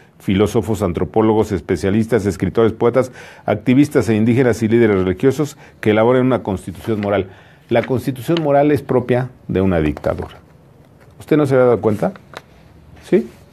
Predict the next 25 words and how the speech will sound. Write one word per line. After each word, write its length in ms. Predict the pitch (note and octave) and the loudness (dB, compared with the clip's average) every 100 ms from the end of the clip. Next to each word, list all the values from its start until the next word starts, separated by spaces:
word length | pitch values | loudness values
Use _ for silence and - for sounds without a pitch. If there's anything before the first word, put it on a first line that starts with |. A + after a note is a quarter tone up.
| - | -4
Los 260 | A2 A2 G#2+ | 2 2 4
dictadores 560 | A2+ A2+ A#2+ C3+ C#3 | 0 2 2 2 0
son 300 | - A#2 A#2+ - - - - _ - - - - - | -2 -4 -4 -12 -20 -20 -20 _ -20 -20 -20 -20 -6
los 200 | F2+ F2 | -4 -2
que 100 | G#2+ | -2
hacen 320 | F#2+ G#2 F#2+ - - - | -2 -2 -6 -8 -20 -18
constituciones 720 | - F#2+ - D2+ F2 A2 G2+ F2 | -4 -4 -4 -10 -4 -2 -2 -2
morales, 420 | G2 G2 E2+ - - - - - - | 0 0 -2 -8 -20 -20 -20 -20 -6
porque 240 | G2 G2 | -6 -4
para 160 | F#2+ F2+ | -2 0
los 180 | F2+ | 0
dictadores 600 | F#2+ F2+ F#2 F#2 G2+ A#2 - - - - | -4 -4 -2 0 0 -4 -10 -20 -20 -4
el 140 | F#2+ | -4
pensamiento 560 | - F#2 G2 G2+ G2+ F#2+ | 0 -2 0 0 0 0
libre 320 | F2+ F2+ E3 - - - - - - | 2 0 -2 -8 -20 -20 -20 -20 -16
tiene 200 | - G2+ | -4 -2
que 60 | F#2+ | -2
ser 160 | G#2 - | -4 -4
controlado. 540 | D#2+ - D#2 D2 - - - - - - - | -6 -4 -2 -4 -6 -18 -20 -20 -20 -20 -18
¿Ok? 160 | - F#3+ - - - - - - - | -8 -8 -8 -18 -20 -20 -20 -20 -10
Bueno, 160 | F2+ E2 - | -8 -8 -6
allá 180 | F#2+ G#2 | 0 0
usted 300 | A#2+ A#2 A2 A2 | 0 0 -4 -4
si 140 | - | -14
quiere 280 | - G2 F#2+ | -6 -4 -4